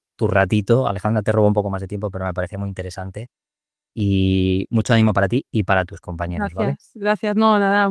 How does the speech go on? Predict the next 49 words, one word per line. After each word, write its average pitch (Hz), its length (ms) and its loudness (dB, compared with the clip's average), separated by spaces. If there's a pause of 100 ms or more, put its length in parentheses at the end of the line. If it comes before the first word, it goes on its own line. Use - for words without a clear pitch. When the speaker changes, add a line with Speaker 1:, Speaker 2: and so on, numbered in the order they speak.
(100)
Speaker 2:
yo, 190 180 0
yo 196 120 2
insistir 196 480 -2
en 196 120 2
el, 180 360 -4
en 202 120 0
el 196 100 0
espacio 202 460 -2
para 202 220 0
difundir 202 460 -4
y, 208 280 -2
y 190 60 -6
que - 100 -14
estén 185 200 -8
en 190 80 -6
contacto 196 420 -6
con 190 160 -8
nosotros 190 400 -10
cualquier 175 360 -10
persona 185 380 -6
que 170 180 -8
desde 196 280 2
otro 202 180 0
punto 220 240 -2
de 196 80 -2
vista 202 420 -4 (460)
quiera 240 240 6
contribuir. 220 600 2
También 208 260 2
si 220 100 -2
quieres 208 200 0
te 202 100 -4
puedo 196 220 -2
dar 185 340 0
mi 190 160 -8
correo 185 360 -4
después 233 580 -2
y, 170 580 -2 (100)
y 175 140 -8
pues 175 220 -16
nada, 185 160 -4
aquí 190 160 -6
seguiremos 185 800 -4 (100)
y 190 160 0
os 180 100 0
iremos 180 220 -2
contando 202 460 -4
a 180 40 -6
ver 180 180 -6